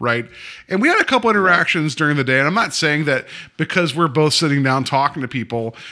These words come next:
like, you, I wasn't trying to be blasé, but I'm like, "Hey, do you like people that stab people?" They're like, "Yeah." And I'm like, "This is the book for you." And, like, that was a kind of a little fun, like, type of, you know, engagement as opposed to, "Hey,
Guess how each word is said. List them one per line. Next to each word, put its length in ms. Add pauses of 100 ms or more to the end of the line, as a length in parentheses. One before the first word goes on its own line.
(160)
like, 180
you, 180
I 120
wasn't 280
trying 160
to 120
be 40
blasé, 600
but 80
I'm 80
like, 160
"Hey, 180
do 140
you 100
like 300
people 260
that 160
stab 340
people?" 300
They're 140
like, 260
"Yeah." 340
And 120
I'm 80
like, 140 (200)
"This 240
is 120
the 80
book 260
for 160
you." 500 (380)
And, 180
like, 160
that 160
was 160
a 60
kind 240
of 60
a 20
little 280
fun, 380
like, 240
type 240
of, 220
you 120
know, 300 (240)
engagement 540
as 120
opposed 380
to, 100 (280)
"Hey, 560